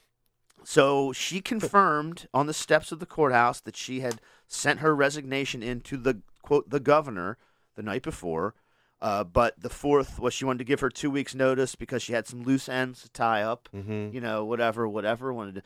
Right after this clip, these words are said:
Speaker 1: smooth transition,
Speaker 2: Another
Speaker 1: you know,
Speaker 2: paycheck.
Speaker 1: whatever, wha-, wha-, yeah, whatever.
Speaker 2: <laughs>
Speaker 1: Um, and, uh, we come to find out thereafter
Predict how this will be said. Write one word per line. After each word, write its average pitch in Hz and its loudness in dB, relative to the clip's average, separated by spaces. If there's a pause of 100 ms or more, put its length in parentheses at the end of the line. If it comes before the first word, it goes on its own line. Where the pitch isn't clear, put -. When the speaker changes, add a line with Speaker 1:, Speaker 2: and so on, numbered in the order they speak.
(160)
Speaker 1:
smooth 151 0
transition, 135 -4 (200)
Speaker 2:
Another 95 -8
Speaker 1:
you 156 -4
know, 135 -6
Speaker 2:
paycheck. 90 -8
Speaker 1:
whatever, 139 2
wha-, 123 -10
wha-, 147 -12
yeah, 135 -8
whatever. 139 0
Speaker 2:
<laughs> - -20
Speaker 1:
Um, 151 4 (1800)
and, 170 4
uh, 151 6
we 156 -2
come 214 4
to 190 4
find 170 4
out 156 4
thereafter 135 2